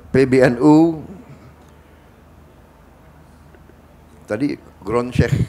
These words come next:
Gron. Saya baru dengar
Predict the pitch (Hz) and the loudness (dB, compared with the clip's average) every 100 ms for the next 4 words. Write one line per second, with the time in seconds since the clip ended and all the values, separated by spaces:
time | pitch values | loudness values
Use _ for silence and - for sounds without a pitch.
0 | - - - 113 107 - - 107 - - | -8 -18 -6 -4 -4 -6 -8 -12 -12 -16
1 | - - - - - - - - - - | -18 -20 -20 -20 -20 -20 -20 -20 -18 -18
2 | - - - - - - - - - - | -14 -12 -12 -14 -20 -20 -20 -20 -20 -20
3 | - - - - - - - - - - | -20 -20 -20 -20 -20 -20 -20 -20 -20 -20
4 | - - - - - 131 135 135 135 143 | -20 -20 -20 -6 2 4 6 4 2 -2
5 | 120 | -2